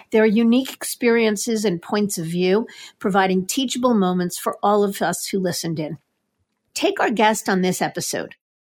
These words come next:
Lori Siegel, certified financial planner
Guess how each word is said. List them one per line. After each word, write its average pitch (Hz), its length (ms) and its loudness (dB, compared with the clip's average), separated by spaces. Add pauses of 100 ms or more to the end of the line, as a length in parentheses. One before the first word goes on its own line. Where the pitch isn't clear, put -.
Lori 214 400 2
Siegel, 185 480 -2 (160)
certified 226 720 0
financial 202 500 -2
planner 175 480 -4